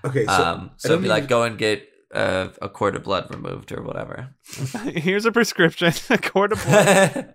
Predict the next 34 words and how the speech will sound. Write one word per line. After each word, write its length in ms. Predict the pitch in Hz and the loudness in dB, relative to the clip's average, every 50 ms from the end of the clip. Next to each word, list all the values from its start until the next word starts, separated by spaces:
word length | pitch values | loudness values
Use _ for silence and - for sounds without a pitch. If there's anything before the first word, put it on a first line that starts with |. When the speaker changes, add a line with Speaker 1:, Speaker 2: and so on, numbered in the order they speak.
| - - _ | -20 -20 _
Speaker 2:
<laughs> 1300 | _ _ - - _ _ _ _ _ _ _ _ _ _ _ _ _ _ _ - - - - 440 403 262 - | _ _ -20 -20 _ _ _ _ _ _ _ _ _ _ _ _ _ _ _ -8 -6 -6 -6 -6 -6 -6 -6
Speaker 3:
See, 200 | - 226 214 196 | -6 -6 -2 0
I 120 | 180 175 | 2 2
like 200 | 170 185 202 202 - | 2 0 -4 -2 0
that 160 | 202 175 160 | -2 -2 0
more. 400 | 160 160 170 170 160 147 135 135 | 0 0 2 2 2 2 0 2
Like, 220 | 143 147 147 143 | 0 0 0 0
yeah, 300 | 139 147 151 151 139 123 | -4 -4 -2 0 0 0
them 220 | 117 123 147 143 139 | 0 0 -2 -2 -2
being 180 | 139 143 143 143 | -2 -2 -2 -2
like, 140 | 143 139 - | -4 -4 -6
"Hmm, 440 | - - - 202 170 135 117 107 110 110 | -8 -6 -4 -2 -2 -2 -4 -6 -8 -10
okay, 300 | 139 131 - 127 107 95 | -10 -10 -8 -10 -10 -10
you're, 200 | 98 113 135 139 - | -10 -12 -12 -12 -12
you, 160 | 151 143 - - | -14 -14 -12 -12
you 60 | 160 | -12
seem 220 | - - 202 214 190 | -12 -12 -14 -12 -12
to 60 | 180 | -10
have, 280 | 156 170 170 160 160 160 | -8 -4 -4 -4 -4 -4
Speaker 1:
So 60 | 147 | -6
Speaker 3:
like, 240 | 139 135 131 - _ - - - - - - - - - _ _ | -6 -6 -8 -10 _ -20 -20 -20 -20 -20 -20 -20 -20 -20 _ _
all 60 | 143 139 | -14 -14
right, 80 | 123 104 | -12 -12
you're 80 | 120 | -14
feeling 320 | 127 - - 196 185 160 139 | -14 -10 -8 -8 -8 -8 -8
pretty 300 | - - 214 202 185 160 | -10 -8 -6 -4 -4 -4
warm. 380 | 131 127 123 120 123 120 117 | -4 -4 -4 -2 -2 -4 -4
Your 100 | 123 123 | -6 -8
sweat's 400 | 123 - - - 165 175 156 - - | -8 -10 -8 -6 -6 -6 -6 -8 -10
going 220 | - 156 151 143 131 | -8 -8 -6 -4 -4
pretty 240 | 127 156 147 147 | -6 -4 -4 -6
Speaker 2:
<laughs> 20 | - | -2
Speaker 3:
hard. 400 | 135 131 117 117 113 113 113 - 143 | 0 0 0 2 0 -2 -4 -2 0
All 80 | 131 | 2